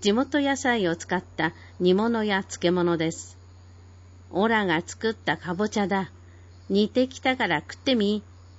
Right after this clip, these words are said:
と勧める照子さん。「うまいな」との声に嬉しそうな表情を見せます。「しそジュース持ってくればよかったな。うまくできたんだ」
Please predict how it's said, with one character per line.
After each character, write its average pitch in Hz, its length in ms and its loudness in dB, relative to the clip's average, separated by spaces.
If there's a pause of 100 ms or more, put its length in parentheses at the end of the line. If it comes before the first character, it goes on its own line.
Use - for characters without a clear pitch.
と 151 160 -6 (160)
勧 190 360 -2
め 196 160 0
る 185 220 -2 (120)
照 214 180 2
子 170 140 -4
さ 165 160 -8
ん。 131 120 -10 (1000)
「う 180 60 0
ま 240 280 4
い 277 100 4
な」 196 380 0 (460)
と 160 120 0
の 156 120 0
声 175 280 0
に 165 140 2
嬉 180 280 0
し - 40 -10
そ 240 160 0
う 208 40 0
な 170 100 2
表 185 300 -2
情 180 220 0
を 170 60 0
見 165 100 0
せ 165 160 -4
ま 160 180 -2
す。 - 280 -16 (1300)
「し 226 240 -2
そ 311 220 4
ジ 320 140 4
ュ 330 60 6
ー 311 40 4
ス 226 160 -2
持 170 160 2
っ - 20 -2
て 240 200 -2
く 294 120 0
れ 285 140 4
ば 180 80 0
よ 208 160 0
か 226 120 -2
っ 202 140 -4
た 170 140 -4
な。 175 340 -2 (420)
う 233 120 4
ま 277 180 4
く 190 140 0
で 214 140 2
き - 100 -10
た 240 160 0
ん 190 140 0
だ」 151 220 -4